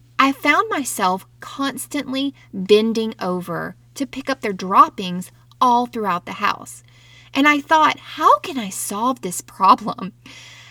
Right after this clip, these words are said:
And I thought, "Okay, well, can I have a live-in nanny?" And I really, really wanted and considered hiring a live-in nanny. But at the time, of course, we were be-, we were young parents,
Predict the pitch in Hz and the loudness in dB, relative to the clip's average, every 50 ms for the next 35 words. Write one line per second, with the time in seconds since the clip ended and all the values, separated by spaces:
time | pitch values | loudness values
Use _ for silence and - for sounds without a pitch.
0 | - - - - 294 294 277 - - 285 285 285 - - 269 262 254 254 254 - | -20 -10 -2 0 2 2 2 4 4 4 4 4 4 4 4 6 6 6 4 2
1 | 262 294 277 - 220 214 175 180 202 262 247 214 202 196 196 185 208 262 294 - | -2 -4 -6 -8 -10 -8 -4 -2 -2 -2 -2 -2 -2 0 2 2 2 0 -2 -6
2 | - - - 247 233 226 214 - - 240 214 208 214 202 196 196 196 190 190 190 | -8 -8 -4 0 2 2 2 2 0 0 0 0 0 -2 -2 -2 -2 -2 -2 -2
3 | 185 185 190 202 208 190 175 - - 90 - - 214 214 220 214 220 220 240 269 | -2 -2 -2 -2 -2 -4 -4 -8 -12 -12 -8 -6 -2 0 2 2 0 0 0 2
4 | 320 359 403 359 311 285 254 247 240 226 226 220 - 208 196 190 196 196 196 196 | 4 4 4 4 2 0 -2 -2 -2 -2 -2 -4 -6 -6 -6 -4 -2 0 0 0
5 | 202 202 - - 170 170 170 180 - - - - - 226 214 214 285 269 233 226 | 0 -2 -6 -6 -6 -6 -6 -6 -10 -14 -18 -10 -6 -6 -4 -2 0 -2 -2 -2
6 | - - 330 359 392 302 208 190 190 196 - _ - - - - _ - - - | -4 -4 -2 -2 0 0 2 0 0 -2 -4 _ -20 -20 -20 -20 _ -16 -8 2
7 | 277 294 302 269 233 214 208 - 202 190 185 190 202 233 - _ - 233 220 233 | 6 6 8 8 6 2 0 -2 -4 -6 -6 -8 -8 -12 -12 _ -6 -4 -4 -2
8 | 220 226 233 233 226 220 208 202 196 202 208 202 185 160 - - - - - 208 | 0 2 2 2 2 0 -2 -2 -4 -4 -4 -4 -6 -6 -8 -10 -10 -10 -4 0
9 | 214 240 247 349 359 - - - - 175 170 175 196 208 - - - - 175 165 | 0 0 0 0 -4 -6 -8 -8 -6 -6 -6 -4 -6 -8 -10 -12 -10 -6 -6 -4
10 | 165 202 - - - - - - - - - 240 233 214 208 220 202 202 - 202 | -4 -6 -8 -12 -16 -20 -20 -20 -14 -6 -4 -2 -2 -2 -2 -2 -4 -4 -4 -4
11 | 208 208 196 202 196 185 190 220 226 - - 190 160 156 160 175 208 233 240 | -2 0 0 0 0 0 -2 -2 -6 -10 -10 -8 -6 -6 -6 -6 -6 -8 -10